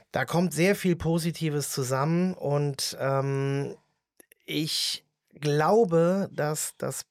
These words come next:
Bauernhofcafé, gerade weil es so schön am Marktplatz gelegen ist, einfach noch mal ein weiteres kulinarisches Highlight ist,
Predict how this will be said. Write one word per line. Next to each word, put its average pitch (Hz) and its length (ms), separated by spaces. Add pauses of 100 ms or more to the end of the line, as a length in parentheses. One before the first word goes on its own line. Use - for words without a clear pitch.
(140)
Bauernhofcafé, 160 1400
gerade 135 640
weil 131 280
es - 120
so 147 120
schön 151 360
am 139 240
Marktplatz 139 640
gelegen 135 500
ist, - 480 (180)
einfach 151 600
noch 147 260
mal 139 420
ein 131 320
weiteres 151 680
kulinarisches 139 1300 (120)
Highlight 151 600
ist, - 400